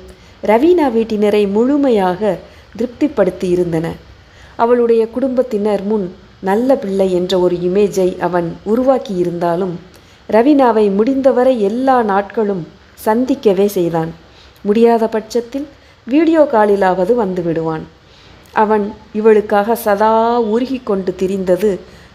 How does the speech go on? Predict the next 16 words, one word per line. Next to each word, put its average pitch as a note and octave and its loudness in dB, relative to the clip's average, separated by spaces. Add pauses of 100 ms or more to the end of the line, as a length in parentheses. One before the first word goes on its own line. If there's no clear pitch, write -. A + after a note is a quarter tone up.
இவள் G#3 2 (140)
அவனிடம் G#3 2
கொண்ட F#3+ -2
காதலையும் G3 0 (320)
நம்பிக்கையையும் F#3 0 (400)
நாளுக்கு A#3+ 2
நாள் F3+ -2 (280)
வளர்த்து G#3+ -4
கொண்டே F3+ 0
சென்றது. E3 -6 (1000)
அடுத்த D#4+ 0
முறை C#4 4
ஊருக்கு D4+ 0
செல்லும்போது G3+ 0
நிச்சயம் B3 -2
இவர்களது F#3+ 0